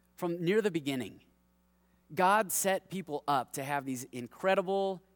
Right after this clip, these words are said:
huge, humongous expectations, not just in life, but of him especially. And it all started with this promise that he made to one man, a man named Abram, who later became Abraham, like Father Abraham, who had many sons.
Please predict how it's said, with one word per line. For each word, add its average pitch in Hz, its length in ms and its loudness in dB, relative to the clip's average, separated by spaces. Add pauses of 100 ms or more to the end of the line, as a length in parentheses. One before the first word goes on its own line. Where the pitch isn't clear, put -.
(100)
huge, 185 720 -6 (220)
humongous 185 800 0
expectations, 139 960 -6 (340)
not 202 180 4
just 226 200 -4
in 185 100 0
life, 190 360 2 (220)
but 165 120 2
of 139 100 -2
him 185 200 0
especially. 123 640 -6 (600)
And 185 100 0
it 202 120 4
all 226 240 6
started 208 440 6
with 170 140 -6
this 151 120 -4
promise 190 480 0
that 147 120 -6
he 143 60 -2
made 143 160 -2
to 135 60 -6
one 143 240 -4
man, 131 360 -4
a 123 40 -10
man 160 200 0
named 147 240 -4
Abram, 120 400 -4 (680)
who 165 120 -2
later 160 200 4
became 143 380 -4
Abraham, 110 640 -4
like 98 300 -12
Father 131 360 0
Abraham, 139 600 -2 (920)
who 117 100 -8
had 110 100 0
many 120 200 -2
sons. 143 600 -2